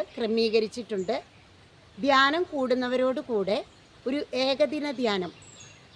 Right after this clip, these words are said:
ശനിയാഴ്ച പതിനൊന്നാം തീയതി സെക്കൻഡ് സാറ്റർഡേ നമുക്ക്, ഏഹ്,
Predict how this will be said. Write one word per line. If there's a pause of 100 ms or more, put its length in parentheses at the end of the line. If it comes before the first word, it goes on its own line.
(500)
ശനിയാഴ്ച (240)
പതിനൊന്നാം
തീയതി (180)
സെക്കൻഡ്
സാറ്റർഡേ (840)
നമുക്ക്, (800)
ഏഹ്,